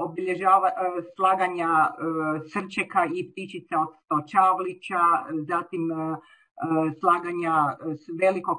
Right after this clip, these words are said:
srca od sto malih srči-, srčeka, e, slaganja labirinta od sto čačkalica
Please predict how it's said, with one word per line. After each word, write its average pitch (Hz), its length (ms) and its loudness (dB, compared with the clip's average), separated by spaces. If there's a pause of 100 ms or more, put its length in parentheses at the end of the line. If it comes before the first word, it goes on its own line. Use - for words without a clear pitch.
(120)
srca 175 480 -2
od 165 240 0 (240)
sto 160 180 -2
malih 170 460 2
srči-, 180 380 -8 (260)
srčeka, 175 520 0
e, 170 60 4 (1080)
slaganja 185 440 2
labirinta 185 1080 2
od 165 180 -6 (220)
sto 143 160 -6 (100)
čačkalica 175 840 -2